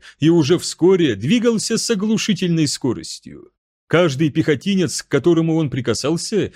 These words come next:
отлетал в темноту, и вскоре между Абероном и лордом-марионеткой не осталось никого. Вызывающе выкрикнув имя Зандриха,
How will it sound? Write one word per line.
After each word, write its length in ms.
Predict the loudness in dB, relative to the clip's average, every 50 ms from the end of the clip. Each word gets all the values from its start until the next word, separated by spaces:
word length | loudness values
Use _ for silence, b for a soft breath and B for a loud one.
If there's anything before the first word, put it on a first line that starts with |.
| B B B
отлетал 560 | 0 0 2 0 -2 0 0 0 0 0 0
в 80 | -2
темноту, 720 | -2 -2 -2 0 0 -2 -4 -4 -4 -4 -4 -4 -6 -8 B B B B B
и 80 | 2 2
вскоре 560 | 2 0 -4 -2 2 4 4 6 4 4 2
между 380 | 2 0 0 0 2 2 2 2
Абероном 540 | 2 2 2 2 2 2 2 2 0 0
и 40 | 0
лордом-марионеткой 1300 | 2 2 2 2 2 0 -2 0 0 0 2 2 2 2 0 0 -2 -2 0 0 2 2 2 0 b b b b b
не 140 | 2 4 4
осталось 720 | 4 4 2 0 -2 0 2 2 4 4 4 4 2 0 -2
никого. 600 | -4 -4 -2 -4 -4 -4 -6 -10 -18 -20 -20 _ _ _ _ _ _ _
Вызывающе 720 | 2 2 4 4 4 4 4 4 4 4 2 0 0 0 2
выкрикнув 560 | 4 4 2 2 0 -2 0 0 -2 -2 -2
имя 180 | -2 0 0 0
Зандриха, 680 | 0 0 0 0 0 0 0 0 0 0 0 0 -2 -4